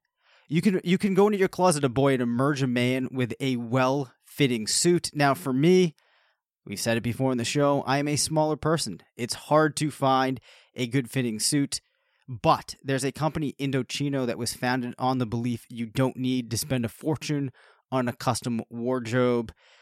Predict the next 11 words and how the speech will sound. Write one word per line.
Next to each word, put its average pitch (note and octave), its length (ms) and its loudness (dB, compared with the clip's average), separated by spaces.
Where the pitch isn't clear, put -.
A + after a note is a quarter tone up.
That D3 300 4
is D#3+ 200 0
why A#2 680 4
you B2 220 -4
need C3 220 -2
to C3 80 0
go B2+ 180 2
to A#2+ 200 -6
Indochino C3 960 -2
and B2+ 520 4
order E3 520 2